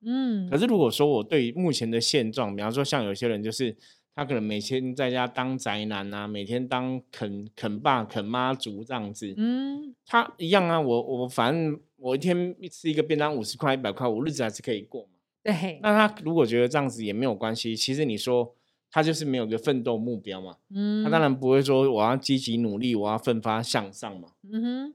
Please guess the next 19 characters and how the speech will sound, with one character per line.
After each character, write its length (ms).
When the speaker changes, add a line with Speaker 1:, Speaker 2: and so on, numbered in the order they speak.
Speaker 2:
所 140
以 40
他 120
的 60
生 160
命 160
就 120
是 160
会 200
一 80
直 280
往 380
萎 240
靡 300
的 160
方 240
向 260
去 260
嘛。 180